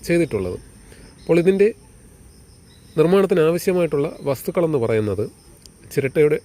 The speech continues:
ഷെല്ലും അതുകൂടാതെ തന്നെ മുളയുടെ തണ്ടുമാണ്. ഈ കാണുന്നത് മുളയുടെ തണ്ടിലാണ് ഈ ചിരട്ടക്കരണ്ടി നിർമ്മിച്ചിട്ടുള്ളത്. കൂടാതെ ഇതിൻ്റെ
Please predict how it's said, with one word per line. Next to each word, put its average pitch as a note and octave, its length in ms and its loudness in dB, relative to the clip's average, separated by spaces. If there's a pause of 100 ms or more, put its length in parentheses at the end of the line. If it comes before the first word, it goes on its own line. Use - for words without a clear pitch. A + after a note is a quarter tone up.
(200)
ഷെല്ലും A#2+ 320 -4 (220)
അതുകൂടാതെ D3+ 680 0
തന്നെ G2+ 200 -4 (440)
മുളയുടെ D3+ 420 0 (440)
തണ്ടുമാണ്. A#2+ 480 -4 (720)
ഈ - 20 -6 (100)
കാണുന്നത് B2+ 380 -2 (360)
മുളയുടെ C3 340 2 (100)
തണ്ടിലാണ് A2+ 500 -4 (580)
ഈ - 20 -6 (1000)
ചിരട്ടക്കരണ്ടി A#2+ 540 -2 (180)
നിർമ്മിച്ചിട്ടുള്ളത്. C#3 640 -2 (1300)
കൂടാതെ G3+ 300 4 (840)
ഇതിൻ്റെ F3+ 260 -2